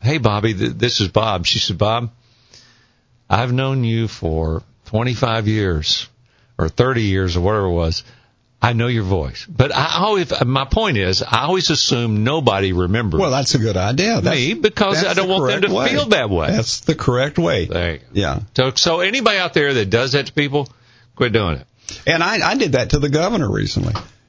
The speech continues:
Speaker 2: at an
Speaker 1: You,
Speaker 2: event.
Speaker 1: you did
Speaker 2: I,
Speaker 1: what?
Speaker 2: I walked up to him, and he was shaking hands. I shook his hand. I said, "My name is Ed Brantley." He said,
Speaker 1: Oh,
Speaker 2: "Oh,
Speaker 1: oh.
Speaker 2: I remember you. I
Speaker 1: Oh.
Speaker 2: know you."
Speaker 1: I thought you were gonna say, I said,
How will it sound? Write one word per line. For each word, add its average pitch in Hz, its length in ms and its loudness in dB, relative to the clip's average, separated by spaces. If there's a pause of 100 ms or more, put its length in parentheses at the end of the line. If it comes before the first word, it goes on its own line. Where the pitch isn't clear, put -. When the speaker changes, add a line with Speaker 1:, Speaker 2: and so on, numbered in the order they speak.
(120)
Speaker 2:
at 113 160 2
an 107 120 0
Speaker 1:
You, 107 40 0
Speaker 2:
event. 101 80 0
Speaker 1:
you 95 80 0
did 190 160 0
Speaker 2:
I, 131 100 0
Speaker 1:
what? - 360 -2
Speaker 2:
I 143 100 2
walked 160 520 0
up 160 160 0
to 151 140 2
him, 214 200 -2 (380)
and 98 100 2
he 156 140 0
was 143 80 0
shaking 151 340 0
hands. 151 220 0
I 117 100 0
shook 139 220 0
his 123 140 2
hand. 185 180 2
I 160 120 0
said, 143 300 0 (800)
"My 156 280 0
name 160 280 0
is 156 160 0
Ed 160 200 0
Brantley." 196 300 0
He 120 120 0
said, 202 140 0
Speaker 1:
Oh, 277 220 0
Speaker 2:
"Oh, 277 40 0
Speaker 1:
oh. - 20 2
Speaker 2:
I 339 320 0
remember 240 340 0
you. 220 280 0
I 269 140 0
Speaker 1:
Oh. 240 80 0
Speaker 2:
know 269 200 0
you." 165 380 0
Speaker 1:
I - 80 0
thought 143 200 -2
you 127 60 2
were 110 60 0
gonna 120 120 0
say, 123 240 2
I 127 120 0
said, 123 280 0